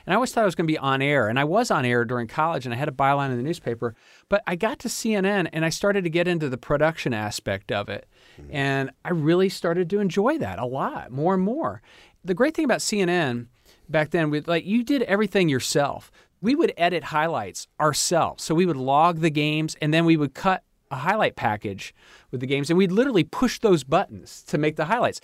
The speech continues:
Speaker 1: So you start to learn how to storytell for the visual
Speaker 2: Exactly.
Speaker 1: medium right there.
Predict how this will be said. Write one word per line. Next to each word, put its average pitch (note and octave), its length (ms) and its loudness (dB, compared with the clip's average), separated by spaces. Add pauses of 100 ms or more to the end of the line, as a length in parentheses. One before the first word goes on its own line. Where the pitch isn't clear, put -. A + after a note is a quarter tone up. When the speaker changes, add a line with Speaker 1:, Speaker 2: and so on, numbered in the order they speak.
(200)
Speaker 1:
So - 140 -4
you G#3+ 100 2
start A#3+ 420 2
to C4 100 0
learn F#3 480 0
how E3+ 160 -2
to D#3+ 80 -2
storytell F3 800 2
for B2+ 140 -6
the A#2+ 100 -4
visual B2+ 320 0
Speaker 2:
Exactly. F3+ 160 2
Speaker 1:
medium A2+ 280 -4
right E3 220 -2
there. C4+ 360 -4